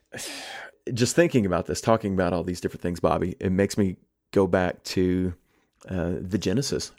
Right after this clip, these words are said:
for this, for you and I both. You know, why are we doing this? Why are we doing this show?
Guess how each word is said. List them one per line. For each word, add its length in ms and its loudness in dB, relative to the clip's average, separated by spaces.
for 180 -8
this, 180 -2
for 140 -4
you 140 0
and 80 0
I 80 -2
both. 420 0
You 60 -4
know, 100 2
why 260 2
are 80 2
we 140 0
doing 340 -6
this? 320 -6
Why 200 2
are 80 4
we 80 4
doing 240 0
this 100 -2
show? 480 2